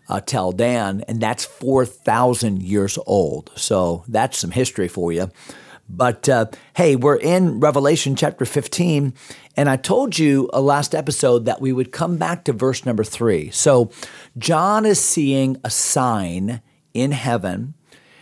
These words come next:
and the sign that he's seeing in heaven is seven angels with seven plagues that are in some way gonna complete the wrath of God in some sense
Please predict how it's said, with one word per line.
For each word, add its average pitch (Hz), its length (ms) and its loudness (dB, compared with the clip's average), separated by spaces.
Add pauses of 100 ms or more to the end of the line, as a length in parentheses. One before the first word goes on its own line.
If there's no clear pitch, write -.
(120)
and 123 120 -2
the 135 60 2
sign 196 520 0
that 202 120 2
he's 160 260 -2
seeing 156 280 -2
in 120 100 -2
heaven 139 500 -2
is 117 540 0 (240)
seven 175 480 0
angels 120 920 0 (440)
with 127 200 0
seven 170 420 0
plagues 127 1080 0 (600)
that 143 240 2
are 139 320 4
in 147 160 -4
some 196 260 0
way 214 140 2
gonna 147 240 0
complete 165 560 -6
the 135 100 -6
wrath 127 420 -6
of 107 180 -8
God 85 580 -4 (580)
in 123 100 -2
some 135 280 0
sense 123 360 -4